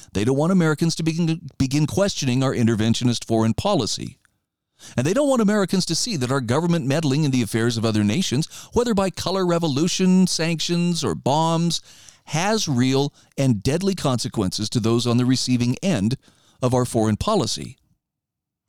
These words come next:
Now, Ron Paul says, "To me, however, perhaps the most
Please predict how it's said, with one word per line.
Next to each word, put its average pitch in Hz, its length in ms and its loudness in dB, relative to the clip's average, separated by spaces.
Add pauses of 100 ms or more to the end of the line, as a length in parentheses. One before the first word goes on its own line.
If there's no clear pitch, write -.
(520)
Now, 131 100 2
Ron 202 240 2
Paul 208 180 0
says, 175 220 -2
"To 160 140 -2
me, 262 240 2
however, 180 440 0
perhaps 165 440 -2
the 160 80 0
most 147 180 0